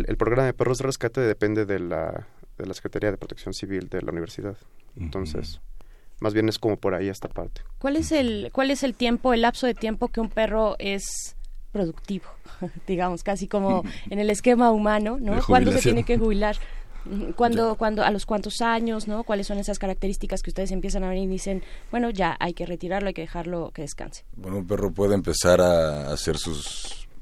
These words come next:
Speaker 4: pruebas de certificación a partir del año y medio.
Speaker 3: Mm.
Speaker 4: Y entonces, si, si, si estará listo en dos años, eh, pues tendrá que retirarse a los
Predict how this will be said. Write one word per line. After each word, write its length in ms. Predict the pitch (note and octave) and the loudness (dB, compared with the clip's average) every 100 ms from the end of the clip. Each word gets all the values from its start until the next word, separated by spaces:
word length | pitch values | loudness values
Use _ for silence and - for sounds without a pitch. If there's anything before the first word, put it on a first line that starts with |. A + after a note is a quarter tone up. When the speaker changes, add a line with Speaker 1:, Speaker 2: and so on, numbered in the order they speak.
| - | -8
Speaker 4:
pruebas 240 | D#2+ D#2+ | -4 -4
de 60 | D2+ | -4
certificación 720 | - D2+ - - D2+ C#2 D#2 | -8 -10 -10 -12 -10 -8 -6
a 60 | D2+ | -6
partir 340 | D2+ C#2+ D2 | -6 -8 -4
del 160 | D2 D2 | -4 -4
año 180 | D2 C#2+ | -4 -6
y 60 | |
medio. 320 | C#2+ - C3+ - - - - | -6 -8 -8 -12 -16 -18 -12
Speaker 3:
Mm. 200 | G#3+ F3+ E3 - - | -10 -10 -12 -20 -16
Speaker 4:
Y 80 | C#2+ | -12
entonces, 480 | C#2+ D2+ C#2+ D2+ C2 | -12 -10 -8 -8 -8
si, 260 | - C#2+ A#1+ | -10 -10 -10
si, 460 | - - C#2 C#2 C2 | -10 -10 -8 -8 -10
si 160 | - C#2+ | -12 -14
estará 720 | - C#2+ D2 D#2 D2+ D2+ D2 | -10 -6 -4 -4 -4 -4 -4
listo 500 | D2 D#2 - D#2+ D2 | -4 -4 -4 -4 -2
en 240 | C#2+ C2+ | -4 -8
dos 240 | C#2+ D#2 E2 | -4 -2 2
años, 480 | E2+ F2 A#2 B2 - - - - - - - - | 2 2 -2 -6 -14 -18 -20 -16 -16 -16 -18 -12
eh, 340 | D2 D2 C#2+ C2+ - | -8 -6 -4 -6 -10
pues 140 | C#2 | -12
tendrá 320 | - C2+ C#2 C#2 | -6 -4 -4 -4
que 120 | - | -6
retirarse 580 | C2+ - B1+ C2 - B1+ | -8 -8 -6 -6 -4 -6
a 40 | |
los 600 | B1+ B1+ B1+ - - - | -6 -8 -8 -10 -12 -16